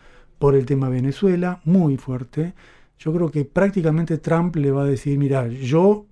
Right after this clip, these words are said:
te auxilio con el F M I si vos te pones duro con Venezuela". Es el planteo que está preparando Estados Unidos y Fernández está como saliendo al exterior para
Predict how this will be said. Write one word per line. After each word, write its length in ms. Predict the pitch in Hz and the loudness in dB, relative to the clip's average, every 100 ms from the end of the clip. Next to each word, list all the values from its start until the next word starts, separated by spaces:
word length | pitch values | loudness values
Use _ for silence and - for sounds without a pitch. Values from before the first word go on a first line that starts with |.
| - | -8
te 100 | 135 | -2
auxilio 520 | 135 - 180 180 160 | -2 -2 -2 0 2
con 140 | 139 | 2
el 100 | 135 | 2
F 160 | 151 151 | 0 0
M 180 | 143 147 | 2 4
I 300 | 175 233 254 _ _ | 4 4 2 _ _
si 180 | - 131 | -6 0
vos 160 | 151 | 0
te 100 | - | 0
pones 260 | 127 135 127 | 0 0 2
duro 220 | 143 139 | 2 0
con 140 | 120 | 0
Venezuela". 600 | 120 117 117 123 101 104 - _ _ _ _ | -2 -2 -4 -6 -8 -14 -20 _ _ _ _
Es 160 | - 147 | -4 0
el 120 | 151 | 0
planteo 460 | 139 131 131 107 - - - _ - - | 0 -2 -4 -6 -12 -20 -20 _ -20 -12
que 120 | 123 | -8
está 240 | - - | -4 -2
preparando 440 | 165 147 135 147 135 | 0 0 2 2 2
Estados 400 | 113 143 143 135 | 0 0 0 0
Unidos 480 | 160 175 214 262 233 | 0 4 4 4 0
y 80 | 139 | -2
Fernández 640 | 143 143 165 202 226 175 | -2 0 2 4 2 0
está 300 | 120 156 156 | -2 0 0
como 420 | 190 165 135 117 - - | 0 2 2 -2 -8 -20
saliendo 440 | - - 135 170 165 | -8 -4 0 2 2
al 60 | |
exterior 520 | 156 - 165 160 196 214 | 0 0 0 4 2 2
para 400 | 127 120 117 | -4 -4 -6